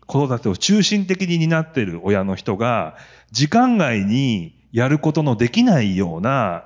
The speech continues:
えー、仕組みであるんであれば、会社を弱くしてしまうので、まあ、辞めた方がいいというふうになることもあり得ると思いますし、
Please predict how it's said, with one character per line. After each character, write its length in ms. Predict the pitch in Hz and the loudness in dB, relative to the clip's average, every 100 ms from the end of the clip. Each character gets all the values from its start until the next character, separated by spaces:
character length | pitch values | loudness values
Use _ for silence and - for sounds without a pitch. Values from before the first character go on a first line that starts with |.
| - | -6
え 200 | 104 92 | -4 -2
ー、 40 | |
仕 260 | - - - | -2 -4 -2
組 160 | 143 | 0
み 100 | 139 | 0
で 120 | 135 135 | 0 0
あ 120 | 160 | 0
る 120 | 143 | 0
ん 80 | 107 | 0
で 80 | 101 | 0
あ 80 | |
れ 140 | 127 113 | 0 0
ば、 380 | 175 170 82 - - - - - | 0 0 -2 -8 -20 -20 -18 -4
会 260 | 156 143 | -2 0
社 200 | 135 143 | 0 -2
を 180 | 143 147 | 0 2
弱 220 | 127 196 | 4 2
く 140 | 233 151 | 2 -2
し 60 | |
て 100 | - | -2
し 160 | 92 - | -6 -8
ま 180 | 92 82 | -8 -10
う 60 | |
の 140 | 78 85 | -12 -4
で、 440 | 190 247 156 87 - _ - | 0 0 0 -4 -12 _ -4
ま 120 | 180 | 0
あ、 20 | |
辞 140 | 131 | 2
め 100 | 135 | 0
た 80 | 135 | -2
方 220 | 131 151 113 | 0 0 0
が 140 | 85 | -2
い 160 | 85 92 | -4 -8
い 40 | |
と 300 | - 78 - | -8 -10 -6
い 100 | 151 | 2
う 80 | 170 | 4
ふ 80 | 196 | 4
う 60 | 240 | 4
に 60 | |
な 80 | 156 | 2
る 80 | 120 | 0
こ 120 | - | 0
と 100 | 269 | 0
も 200 | 254 139 | 0 0
あ 60 | 117 | 2
り 100 | 113 | 0
得 160 | 101 | 0
る 40 | 95 | -2
と 100 | 92 | -4
思 180 | 90 87 | -4 -6
い 40 | |
ま 140 | 87 | -8
す 140 | 80 95 | -8 -6
し、 380 | - 170 120 | -2 0 0